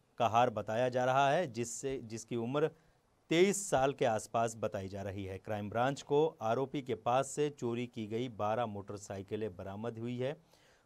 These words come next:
पुलिस की माने तो आरोपी मोटरसाइकिल चुराता था और उसके बाद उनके पार्ट्स को निकालकर बेच दिया करता था।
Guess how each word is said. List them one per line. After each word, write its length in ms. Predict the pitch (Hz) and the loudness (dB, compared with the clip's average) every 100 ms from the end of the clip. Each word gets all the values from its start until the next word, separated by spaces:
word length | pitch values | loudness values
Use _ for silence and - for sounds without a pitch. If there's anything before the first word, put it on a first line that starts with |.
| _ - | _ 0
पुलिस 280 | 156 180 180 | 4 4 4
की 120 | 156 | 0
माने 320 | 131 135 170 | 2 4 2
तो 160 | 170 165 | 2 2
आरोपी 560 | 120 120 127 123 143 | 4 4 4 0 -2
मोटरसाइकिल 760 | 147 113 110 107 113 110 135 139 | -2 -4 -4 -2 -2 0 -2 -2
चुराता 440 | 135 127 123 131 | -2 -2 0 -2
था 180 | 131 156 | -2 -4
और 340 | - 117 127 | 0 2 2
उसके 360 | - 113 - 110 | 0 -8 -4 -4
बाद 420 | 101 110 131 143 - _ - | 0 0 2 -2 -6 _ -8
उनके 320 | 123 135 156 | -6 -2 0
पार्ट्स 460 | 151 - 131 151 - | 0 2 2 2 0
को 160 | - 120 | -4 -2
निकालकर 680 | 110 - 131 143 - 135 | -2 -2 0 0 0 -2
बेच 340 | 127 101 127 104 | -2 0 0 0
दिया 280 | 95 101 92 | -10 -10 -8
करता 320 | 98 - 98 | -10 -8 -10
था। 240 | 104 - | -8 -12